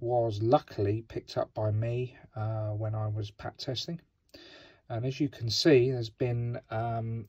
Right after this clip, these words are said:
a massive build-up of heat inside that plug, uh, which has caused basically the, the side of where the plug top meets the plug to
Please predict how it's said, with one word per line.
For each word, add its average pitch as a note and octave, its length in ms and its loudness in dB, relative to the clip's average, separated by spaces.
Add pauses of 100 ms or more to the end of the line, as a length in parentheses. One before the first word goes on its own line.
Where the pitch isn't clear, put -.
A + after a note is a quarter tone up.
a A2 100 -6
massive C3+ 720 0
build-up A#2 400 2
of G#2+ 140 -4
heat - 340 -4
inside A2 520 -4
that G#2+ 200 -4
plug, G#2 300 -4 (680)
uh, A2+ 220 -2
which - 220 -8
has G#2 240 -4 (500)
caused A2+ 440 4
basically A2 400 2
the, G#2 200 2 (140)
the A2+ 100 -2
side A#2 420 4
of G#2 140 2 (280)
where A#2 140 -2
the A2 80 -2
plug G#2+ 320 0
top - 300 -4
meets A#2 320 -6
the G#2 80 -6
plug A2 320 0 (580)
to A#2 640 4